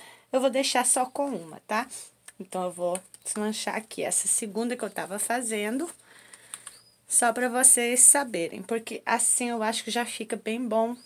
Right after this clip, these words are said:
bem delicado pra criança. Com duas fica mais largo, mais bruto. Pra adulto, sim, eu gostei, tá? Mas pra criança eu achei bruto.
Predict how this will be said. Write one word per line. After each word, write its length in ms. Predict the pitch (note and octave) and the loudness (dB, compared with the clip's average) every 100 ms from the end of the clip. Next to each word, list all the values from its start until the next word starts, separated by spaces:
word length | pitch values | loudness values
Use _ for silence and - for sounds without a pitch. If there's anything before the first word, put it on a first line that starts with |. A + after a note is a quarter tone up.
| _ | _
bem 180 | A3+ A#3 | -2 0
delicado 640 | B3 B3 B3 - G#3+ A3 | 0 -2 0 2 2 2
pra 380 | G#3+ A3+ G#3+ A3 A3 _ _ _ _ | -4 2 4 4 -2 _ _ _ _
criança. 720 | - A#3+ B3 D#3 F3+ - D3 _ _ - - | -4 -2 -2 -2 -4 -6 -8 _ _ -16 -4
Com 200 | C4 C4 | -2 0
duas 400 | B3+ C#4 C#4+ - | 0 2 2 0
fica 240 | C4+ C#4 | -2 -2
mais 720 | A#3+ A#3 A#3+ A#3+ A#3+ - - - | 0 0 0 -2 -2 0 2 0
largo, 560 | G#3 G#3 A3+ A#3 A3+ A#3 | 4 8 8 8 4 2
mais 240 | A#3 B3+ | 4 0
bruto. 580 | A#3 G3 G3+ F#3+ _ - - - - - - _ | 0 -2 -4 -6 _ -20 -20 -20 -20 -20 -20 _
Pra 220 | C4 D4+ | 8 8
adulto, 440 | E4+ C#4 E4 F4 F4 | 8 4 2 4 8
sim, 320 | - C#4+ C#4+ | 10 10 6
eu 80 | C#4 | 2
gostei, 560 | C4 C4+ - G#3+ G#3 B3 - _ _ _ _ _ _ _ - - - _ _ _ - | 2 2 4 2 0 -4 -12 _ _ _ _ _ _ _ -20 -20 -20 _ _ _ -8
tá? 240 | G#3+ G#3 C4 _ _ | -4 -4 -6 _ _
Mas 480 | A3+ G#3+ A3 A#3 - | 0 2 4 4 2
pra 400 | - B3+ B3+ C4 | 2 2 4 2
criança 800 | C4 - B3 A3+ A#3 B3 - A3 - | 0 -4 -2 0 0 2 2 0 -4
eu 160 | A3 | -4
achei 460 | G#3+ A3 - A3 A3+ | -2 -2 -2 -2 -4
bruto. 580 | - G3+ G3 - - | -6 -8 -8 -10 -18